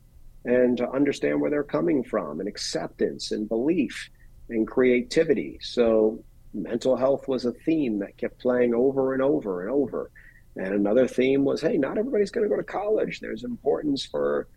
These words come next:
you know, trade schools. And those two things really jumped out at me along with the culture. So that's where I am today and just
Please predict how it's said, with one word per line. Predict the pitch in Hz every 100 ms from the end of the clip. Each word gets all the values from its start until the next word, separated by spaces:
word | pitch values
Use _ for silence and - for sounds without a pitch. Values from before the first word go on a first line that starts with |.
| - -
you |
know, | 139 143
trade | - 156 180 165
schools. | - 107 - 71 64 - -
And | 117 110 107 104 - - - - - - - - - -
those | 120 123 147 143
two | - 135
things | 127 127 117
really | 117 107
jumped | 98 107 104
out | 123 123
at | 123
me | 120 110
along | 98 110 110
with | 107
the | -
culture. | 123 123 - 139 139
So | - 131 127 -
that's | - 196 -
where | 165
I | 139
am | 127 120
today | 120 107 104 120 156 170 113
and | 113 120
just | 151 147 - -